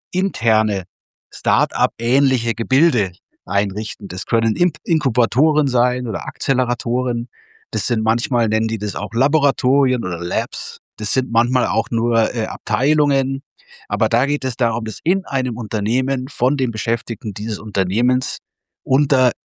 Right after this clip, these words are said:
in irgendeiner Form Start-up-ähnlichen Bedingungen gearbeitet werden soll. Und diese vier Formen, die decken unser Spektrum an Kooperationsformen ab. Die kann man da ganz gut zuordnen. Das deckt sich auch. Man kann mit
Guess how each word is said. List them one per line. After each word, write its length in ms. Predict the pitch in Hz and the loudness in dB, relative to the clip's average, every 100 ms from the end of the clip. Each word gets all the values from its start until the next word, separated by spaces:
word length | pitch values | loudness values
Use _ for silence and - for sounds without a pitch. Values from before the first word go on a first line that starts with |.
| _ | _
in 120 | 131 95 | -6 -4
irgendeiner 360 | 131 151 127 | 0 4 2
Form 380 | - 117 131 127 | 4 4 4 2
Start-up-ähnlichen 1120 | - 104 113 - 127 - 120 127 139 127 127 | 0 0 0 -2 -4 -2 -2 0 0 0 -4
Bedingungen 800 | 98 101 135 117 95 82 - - _ - | -4 -2 -2 -2 -4 -10 -14 -16 _ -2
gearbeitet 640 | 104 92 95 95 - 92 | 0 2 0 0 -2 -14
werden 340 | 87 92 82 - _ | -10 -10 -10 -20 _
soll. 300 | - 95 85 - _ _ | -2 0 0 -4 _ _
Und 180 | - 98 | -2 2
diese 200 | 131 143 | 4 2
vier 220 | 123 131 | 4 0
Formen, 580 | - 127 139 175 175 180 _ _ - | 2 2 2 2 -2 -4 _ _ -6
die 80 | 120 | 0
decken 300 | 139 170 156 | 2 4 2
unser 320 | 151 143 123 | 2 2 0
Spektrum 580 | - 135 - 160 165 - | 0 -2 0 0 0 0
an 260 | 120 113 | -2 -2
Kooperationsformen 1000 | - 120 104 95 - 127 175 - 110 90 | 2 0 2 -4 0 0 0 0 -2 -2
ab. 140 | 135 165 - _ - | -2 -2 -4 _ -10
Die 60 | 117 | -4
kann 180 | 117 | 0
man 120 | 120 107 | 0 0
da 120 | 110 | 0
ganz 220 | 107 - | 0 -2
gut 180 | 113 - | -6 0
zuordnen. 600 | 180 196 170 - 156 151 | 2 4 2 4 2 2
Das 180 | 113 - | -2 0
deckt 300 | 147 - - | -2 -2 -4
sich 220 | 151 - - | -4 -4 -2
auch. 440 | 107 135 147 - | 0 2 2 0
Man 160 | 107 98 | -4 -2
kann 200 | 110 110 | -2 0
mit 240 | 104 - | -2 -6